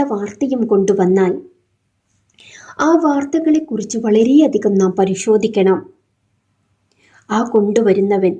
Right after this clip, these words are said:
വിശ്വാസയോഗ്യനല്ല എന്ന് അവനെക്കുറിച്ച് നമുക്ക് മുമ്പേ അറിയുന്നവരാവാം. അതുകൊണ്ട് തന്നെ നാം അത് അന്വേഷിക്കണം, അത് സത്യമാണോ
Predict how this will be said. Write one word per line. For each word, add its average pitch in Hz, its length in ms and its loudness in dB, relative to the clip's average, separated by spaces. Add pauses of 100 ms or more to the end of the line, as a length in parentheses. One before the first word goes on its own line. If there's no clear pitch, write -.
(340)
വിശ്വാസയോഗ്യനല്ല 277 1160 0 (180)
എന്ന് 240 180 0
അവനെക്കുറിച്ച് 240 600 -4
നമുക്ക് 214 340 0
മുമ്പേ 208 340 2
അറിയുന്നവരാവാം. 190 1000 0 (600)
അതുകൊണ്ട് 196 420 2
തന്നെ 190 320 2 (460)
നാം 196 300 0
അത് 196 220 0 (140)
അന്വേഷിക്കണം, 214 840 0
അത് 202 160 -2
സത്യമാണോ 208 760 -2